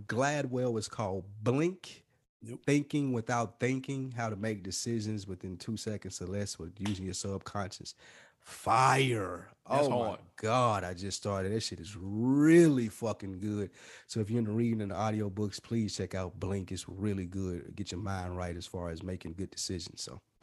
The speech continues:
Speaker 1: check that out.
Speaker 2: I have to get into that, man. That's dope. Um, anything else?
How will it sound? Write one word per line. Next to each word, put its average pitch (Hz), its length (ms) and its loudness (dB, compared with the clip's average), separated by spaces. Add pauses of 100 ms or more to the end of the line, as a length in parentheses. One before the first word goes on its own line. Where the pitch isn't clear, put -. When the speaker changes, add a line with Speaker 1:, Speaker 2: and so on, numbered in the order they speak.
(140)
Speaker 1:
check 95 200 -10
that 78 120 -8
out. 67 140 -12 (640)
Speaker 2:
I 123 120 -4
have 139 140 2
to 139 80 0
get 143 140 2
into 143 160 4
that, 139 200 4
man. 131 220 0
That's 131 160 0
dope. 131 420 2
Um, 139 640 6 (140)
anything 160 400 2
else? 156 260 2